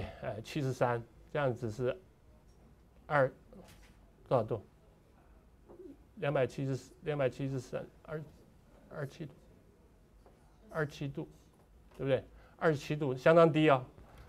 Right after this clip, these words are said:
啊，相当低啊，所以太冷了会，会挂掉的哈。啊，所以，啊，那另外你看它的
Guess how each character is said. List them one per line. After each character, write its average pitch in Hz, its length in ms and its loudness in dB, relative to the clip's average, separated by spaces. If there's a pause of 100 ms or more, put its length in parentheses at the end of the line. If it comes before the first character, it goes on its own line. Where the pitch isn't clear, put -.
(140)
啊， 127 100 0
相 165 160 8
当 156 160 6
低 156 140 6
啊， 147 40 8
所 160 160 6
以 139 240 4 (880)
太 156 100 6
冷 123 160 6
了 117 80 2
会， - 320 -2 (220)
会 147 80 2
挂 139 160 8
掉 131 160 8
的 107 100 2
哈。 113 160 -6 (640)
啊， 123 160 0
所 160 180 8
以， 170 100 6
啊， 151 200 10
那 175 120 12
另 214 140 8
外 196 120 12
你 151 80 8
看 185 160 8
它 180 120 8
的 156 320 6